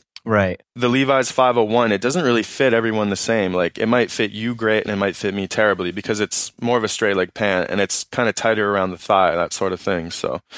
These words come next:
Speaker 1: Yeah.
Speaker 2: I, I like the Levi's five fifty 'cause it's a bit more relaxed and slightly tapered, similar to a Dickies, but without that high-waisted, you know, aspect to it.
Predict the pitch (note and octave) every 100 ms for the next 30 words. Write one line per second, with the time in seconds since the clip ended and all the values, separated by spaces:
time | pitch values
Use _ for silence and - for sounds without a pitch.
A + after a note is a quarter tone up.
0 | - - A#2+ G#2 F2+ B2+ B2+ B2 F#2+ C3
1 | D3+ C#3+ - B2+ A#2+ A#2+ A2+ - A#2 G2+
2 | - A2+ - E3+ G3 A#2 G#2 - G#2 G2+
3 | G2+ F#2+ F#2+ F#2+ G2+ - F2+ F2 G2 F#2
4 | F#2+ G#2+ A2+ D3+ C3+ A2 G#2 G2 G2+ F2+
5 | G2 - D#3+ - F#2+ E2+ - A#2+ A2+ A2+
6 | - G2 - G2 G2+ F#2 F#2 - F2+ -
7 | A#2 - A2 F#2 F2 - _ - G2 -
8 | - - - -